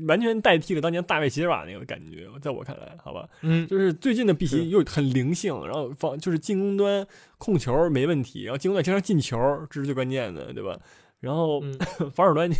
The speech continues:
Speaker 1: 本来不指望他，我觉得最近这个碧玺这赛季的表现太，太强了，我觉得应该是不会走了，在我看来。
Speaker 2: 确实，确实。
Speaker 1: 嗯哼。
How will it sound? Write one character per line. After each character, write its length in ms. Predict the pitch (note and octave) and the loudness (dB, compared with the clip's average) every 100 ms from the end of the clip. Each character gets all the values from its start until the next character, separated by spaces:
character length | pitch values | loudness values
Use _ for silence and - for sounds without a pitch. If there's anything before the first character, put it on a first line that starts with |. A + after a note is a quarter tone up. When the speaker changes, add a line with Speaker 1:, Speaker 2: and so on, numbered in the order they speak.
| C#3 | 4
Speaker 1:
本 100 | C#3+ | 2
来 60 | |
不 140 | D#3 E3 | 4 2
指 180 | - B2 | 2 -4
望 160 | C3+ | -6
他， 120 | A#2+ - - - - | -6 -10 -18 -20 -12
我 100 | - | -2
觉 80 | C#3 | 2
得 240 | B3+ F4+ G#3 | 4 4 2
最 320 | - _ D#4 | -2 _ 2
近 300 | C4 C4+ D#3 - | 4 4 2 -2
这 120 | - G#3 | -6 -4
个 100 | F3 | 0
碧 140 | - | 2
玺 120 | F3+ | 2
这 140 | F#3 A#3 | 2 2
赛 100 | G3+ | 2
季 80 | F3 | 2
的 80 | |
表 140 | C#3+ - | 6 8
现 200 | D#3 C3+ | 6 0
太， 220 | - - - | -4 -6 -4
太 120 | - | -4
强 240 | D3 - - G#2+ | -4 -4 -12 -14
了， 80 | A#2 | -18
我 100 | B2 | -18
觉 100 | B2+ | -18
得 80 | F3 A3+ _ - - _ | -20 -20 _ -20 -20 _
应 160 | E3 G#3+ | 2 6
该 100 | G#3+ | 6
是 80 | |
不 140 | E3+ B2 | 6 4
会 100 | C3+ | 2
走 220 | - - | 2 -8
了， 100 | - _ _ _ _ _ | -16 _ _ _ _ _
在 120 | C#3+ | -6
我 80 | B2 | -6
看 180 | - A#2+ | -8 -12
来。 140 | C#3+ - - - - | -12 -12 -12 -12 -12
Speaker 2:
确 180 | - C#3 | -10 -10
实， 140 | B2 - _ _ _ _ _ _ | -10 -18 _ _ _ _ _ _
确 160 | - B2 | -20 -18
实。 120 | - _ _ _ | -20 _ _ _
Speaker 1:
嗯 100 | B2+ | -10
哼。 180 | A#2+ | -10